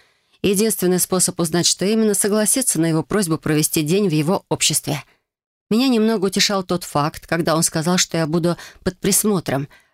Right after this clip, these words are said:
Значит, он не знает, что я не Лия, а Лидия Раджески. Но что-то же его заинтересовало во мне. И вот только не надо всех этих сказок про любовь с первого взгляда и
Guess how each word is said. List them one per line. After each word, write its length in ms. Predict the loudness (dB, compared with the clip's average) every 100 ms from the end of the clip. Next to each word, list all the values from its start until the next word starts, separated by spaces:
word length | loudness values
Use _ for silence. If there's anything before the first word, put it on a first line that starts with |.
| -6
Значит, 420 | 0 0 0 0
он 140 | 0
не 120 | 2 2
знает, 380 | 0 2 2
что 200 | 0 -2
я 220 | -2 0 2
не 180 | 2
Лия, 380 | 2 2 2 -2 -6 -20 _ _ -2
а 160 | 0
Лидия 360 | 2 0 0 0
Раджески. 720 | 0 0 0 0 -2 -4 -6 -8 _ _ _ _ _ _ _ _ -2
Но 80 | 0
что-то 400 | 0 -4 -2 -2
же 140 | 0
его 240 | 0 0
заинтересовало 840 | 0 0 0 0 0 0 0 0 2
во 100 | 0
мне. 300 | 0 -2 -4 _ _ _ _ _ _ _ _ _ _ _
И 80 | -2
вот 160 | 0 -2 _
только 320 | -2 0 0
не 140 | 2
надо 240 | 2 2 0
всех 240 | -2 -2
этих 200 | -2 0
сказок 380 | 0 0 -2 -4
про 160 | 0
любовь 320 | 0 2 0 -2
с 80 |
первого 280 | -2 -2 0
взгляда 500 | 0 0 2 0 0
и 240 | 2 0